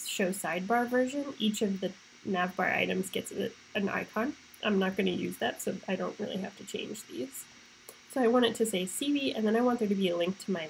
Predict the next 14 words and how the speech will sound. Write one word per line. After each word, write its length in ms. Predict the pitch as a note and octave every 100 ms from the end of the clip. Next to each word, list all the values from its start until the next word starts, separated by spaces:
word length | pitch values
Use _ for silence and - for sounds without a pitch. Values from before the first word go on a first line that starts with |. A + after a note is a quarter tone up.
| D#3+
lab. 440 | - - G3+ C#4 - - -
So 120 | -
that 160 | G#3+ C4+
one 120 | D4+
doesn't 240 | C4 A#3+
actually 320 | G#3+ F#3+ F#3+ F3
need 220 | F3+ F3
a 60 |
file 400 | - - - -
'cause 180 | F#3+ F#3+
it's 160 | - -
an 100 | -
external 560 | F#3 - - - A#3+ A#3+
link. 220 | B3+ E4